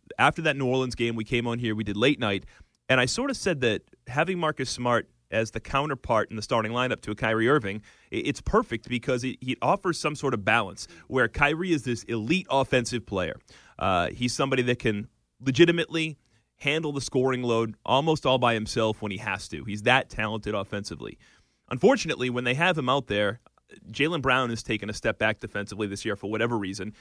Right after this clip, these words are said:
and Terry Rozier is not much of a defender. He'll take chances, but he's not somebody that's gonna stop even a Trey Burke or Jamal Murray. Marcus Smart is that guy, so he provides the perfect counterbalance to that elite offense that a guy like Kyrie brings to the table.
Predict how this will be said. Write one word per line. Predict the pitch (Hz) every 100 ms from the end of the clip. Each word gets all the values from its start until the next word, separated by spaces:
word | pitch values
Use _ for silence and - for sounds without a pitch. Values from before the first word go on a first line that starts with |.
| _ -
and | -
Terry | 185 180
Rozier | 135 131 147 120
is | 113
not | 127 127
much | 101 113 127 -
of | 107
a | 110 - -
defender. | 117 123 104 -
He'll | 117 107
take | 135 107
chances, | - 135 117 95 110 - - -
but | 117 123
he's | 117 113
not | 143 101
somebody | 135 127 120
that's | 110
gonna | 117 98
stop | - 113 107 -
even | 127 113 107
a |
Trey | - 120 110
Burke | 104 107 113
or | 110
Jamal | 110 104 101
Murray. | 98 85 62 - - _ _ _
Marcus | 123 214 277
Smart | - 165 143
is | 117
that | 113 107
guy, | 127 107 - -
so | - 165
he | 139 202
provides | 208 208 220 180 -
the | 120
perfect | 156 135 110
counterbalance | 139 135 110 101 104 - - _ _ -
to |
that | 123 120 117
elite | 123 127
offense | 113 113 104 101 -
that | 107
a |
guy | 107 104
like | 101
Kyrie | 98 101 107 107
brings | 107 110
to | 80
the |
table. | - 71 -